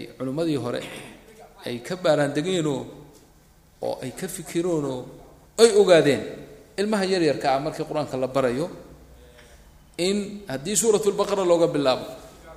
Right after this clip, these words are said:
oo Suuratul Baqara laga yaabo bilo inay ka qaadato, himmadiisii baa daciifaysa. Laakiin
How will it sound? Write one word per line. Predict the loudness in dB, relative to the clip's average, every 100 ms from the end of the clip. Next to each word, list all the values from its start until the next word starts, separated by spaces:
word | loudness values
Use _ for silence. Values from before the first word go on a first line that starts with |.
| -20 -2
oo | 0
Suuratul | 0 0 -2 -2
Baqara | -4 -2 0
laga | 0 2
yaabo | 6 4 4
bilo | 6 6 6
inay | 0
ka | 0
qaadato, | 2 4 2 -4 -14 -20 -20 -20 -20 -6
himmadiisii | -2 0 0 0 -2
baa | -2 -2
daciifaysa. | -2 -4 -6 -6 -8 -14 -20 -20 -20 -20 -20 -20 -20 -20 -20 -18 -14
Laakiin | -10